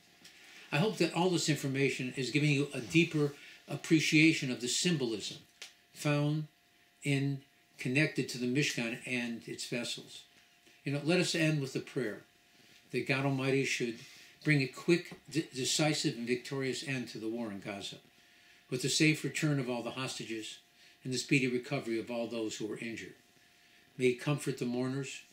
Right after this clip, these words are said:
and protect all the brave I D F soldiers and all the civilians all over the world that are in harm's way.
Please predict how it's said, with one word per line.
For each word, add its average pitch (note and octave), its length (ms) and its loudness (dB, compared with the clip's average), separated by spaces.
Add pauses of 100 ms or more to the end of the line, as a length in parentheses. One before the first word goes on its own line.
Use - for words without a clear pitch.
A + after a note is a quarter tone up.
(280)
and C#3 80 -6
protect - 500 -2
all B2+ 160 -2
the A#2+ 100 -4
brave B2+ 480 0
I C3+ 120 0
D B2+ 200 2
F B2 80 -4
soldiers - 600 -6 (300)
and B2 120 -6
all C#3+ 120 2
the C#3+ 100 2
civilians B2 600 0
all A2 160 -4
over A2+ 140 -6
the A2+ 160 -4
world A2+ 280 -6 (640)
that A#2+ 120 -4
are A2 100 -4
in G#2 80 -6
harm's G#2 380 -8
way. G#2+ 300 -8